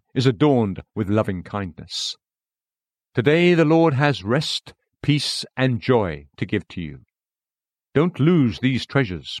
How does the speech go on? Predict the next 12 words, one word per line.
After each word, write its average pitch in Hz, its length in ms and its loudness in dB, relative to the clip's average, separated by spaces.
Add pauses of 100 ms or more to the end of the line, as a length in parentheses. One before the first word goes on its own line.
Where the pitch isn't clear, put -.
by 95 280 -2 (240)
unbelief. 92 680 -6 (1400)
Martha 180 440 2
also 139 600 0
seems 170 360 0
to 123 120 -2
me 110 400 0 (160)
to 156 100 2
have 135 100 2
made 165 300 2
the - 80 -4
promise 120 420 -2